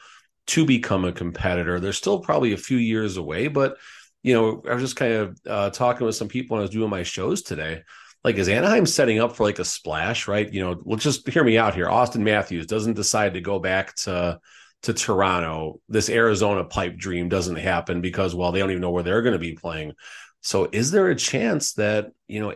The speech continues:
A-, Anaheim just, you know, takes a shot there and says, "Austin Matthews,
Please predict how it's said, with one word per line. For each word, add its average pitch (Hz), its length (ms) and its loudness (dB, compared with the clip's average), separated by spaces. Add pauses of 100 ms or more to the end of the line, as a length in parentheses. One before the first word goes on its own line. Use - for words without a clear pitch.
A-, 98 260 -6
Anaheim 104 520 2
just, 101 300 -2
you 104 80 -4
know, 98 80 -4
takes 113 340 -4
a - 60 -2
shot - 360 -2
there 90 220 2
and 92 220 -4
says, 104 180 0
"Austin 120 320 0
Matthews, 113 560 0